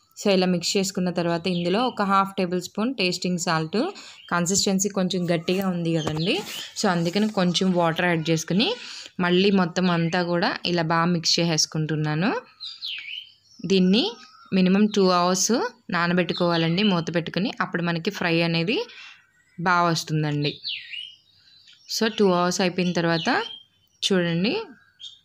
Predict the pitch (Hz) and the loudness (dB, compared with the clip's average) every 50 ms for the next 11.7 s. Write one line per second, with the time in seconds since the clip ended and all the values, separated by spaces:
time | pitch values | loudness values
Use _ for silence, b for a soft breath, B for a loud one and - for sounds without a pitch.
0 | - - - - - - 175 175 170 165 160 160 160 165 160 160 160 156 160 175 | -18 -16 -16 -16 -6 -2 0 2 2 2 2 2 2 0 0 0 0 0 0 0
1 | 214 302 403 415 285 196 175 160 160 - 165 170 165 165 165 160 180 180 185 185 | 0 -2 -2 -4 -2 -2 -2 -2 -2 -2 -2 0 0 0 0 0 0 0 2 2
2 | 175 170 165 - - 165 - 175 175 175 170 165 165 165 151 - - 208 254 392 | 0 0 0 -2 -4 -2 -2 -2 -2 -2 -4 -4 -4 -4 -6 -4 -4 -2 -2 -2
3 | 453 B B B B B B B _ 175 175 170 165 160 160 165 165 165 160 156 | -4 B B B B B B B _ -2 0 0 2 2 2 2 2 2 2 2
4 | 147 151 151 156 190 262 339 294 220 - - - - 185 175 170 175 180 220 320 | 0 0 -2 0 -2 -2 0 0 0 0 0 -2 0 0 0 0 0 -2 -2 -4
5 | - B B B B B B B B - - 165 - 185 185 185 180 175 185 196 | -6 B B B B B B B B -8 -6 -4 -4 -2 0 2 2 2 4 2
6 | 196 185 180 165 165 - - 170 185 233 320 427 B B B B B B B - | 2 2 2 0 -2 -2 -2 -2 0 0 -2 -4 B B B B B B B 0
7 | 170 202 214 208 214 - - 214 208 185 196 190 202 185 170 165 175 175 180 175 | 2 2 2 2 0 0 0 0 2 2 0 2 2 0 0 2 0 0 0 2
8 | 165 165 165 165 165 165 165 165 180 214 320 440 480 - b b b b b b | 2 2 2 2 2 2 2 2 2 2 0 0 -2 -4 b b b b b b
9 | 196 185 175 180 175 170 170 165 165 165 160 160 156 160 - - 151 147 147 147 | -4 -2 0 0 0 2 2 2 2 2 2 2 0 -2 -2 -2 -2 -2 0 0
10 | 143 143 143 143 - - - _ _ B B B B B B B B B B B | -2 -2 -4 -6 -8 -12 -20 _ _ B B B B B B B B B B B
11 | B B - - 208 - - - 170 170 180 190 214 226 | B B -8 -4 -4 -2 2 2 4 4 4 4 2 2